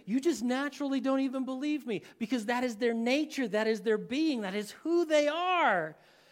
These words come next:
"Which of you can truthfully accuse me of sin?" Because remember, they want to kill him.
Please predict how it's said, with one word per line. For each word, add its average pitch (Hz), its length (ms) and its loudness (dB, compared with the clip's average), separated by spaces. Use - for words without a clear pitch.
"Which 359 220 6
of 330 140 8
you 277 220 4
can 233 260 0
truthfully 285 1040 2
accuse 247 480 0
me 240 200 2
of 185 140 -2
sin?" 220 380 2
Because 185 220 -4
remember, 233 260 -2
they 214 100 2
want 220 180 2
to 208 40 -4
kill 269 320 6
him. 170 140 0